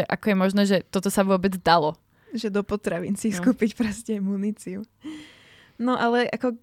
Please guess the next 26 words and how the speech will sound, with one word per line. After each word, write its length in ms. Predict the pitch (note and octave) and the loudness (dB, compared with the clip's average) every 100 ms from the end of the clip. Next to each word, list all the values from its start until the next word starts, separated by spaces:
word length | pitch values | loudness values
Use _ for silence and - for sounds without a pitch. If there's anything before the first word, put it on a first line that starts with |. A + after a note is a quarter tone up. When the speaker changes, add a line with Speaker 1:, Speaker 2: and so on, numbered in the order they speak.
| - - | -14 -4
Speaker 2:
to, 320 | A#3 A3+ A3+ - | -2 0 -2 -2
to 80 | |
násilie 560 | A#3+ G#3+ G#3 - B3+ A#3+ | -2 -2 -4 -4 0 0
s 80 | A#3 | 0
tými 240 | A#3+ B3 | 0 0
zbraňami, 480 | G#3+ G#3 G3 A3 A3 | 0 -2 0 2 2
to 80 | A3 | 0
nie 160 | G3 | -2
sú 160 | G3 A3 | -2 -2
len 80 | G#3+ | 0
tie 80 | A3+ | 0
masové 400 | G3 F#3 G3+ G3 | -2 -4 -8 -8
strieľania, 560 | - F3+ F#3+ F#3+ F#3+ | -10 -10 -8 -8 -8
o 60 | F#3+ | -10
ktorých 260 | - F#3+ | -10 -12
furt 240 | - F3+ G3 | -10 -14 -10
počúvame, 560 | - - F#3+ F#3+ G3+ | -12 -10 -8 -6 -6
ale 160 | F#3+ F#3 | -6 -8
sú 80 | G3+ | -10
to 160 | G3+ | -6
aj 80 | F#3+ | -6
vraždy 640 | F#3+ G3 F3+ F3+ F#3+ F#3+ F#3 | -4 -4 -4 -6 -6 -6 -6
a 80 | |
sebevraždy 880 | - - F#3 F#3+ F#3 F#3 F#3 G3 F#3+ | -8 -10 -8 -6 -6 -8 -8 -8 -10
a 160 | - G#3 _ - - _ - | -12 -16 _ -20 -20 _ -16
v-, 240 | F3+ - | -14 -14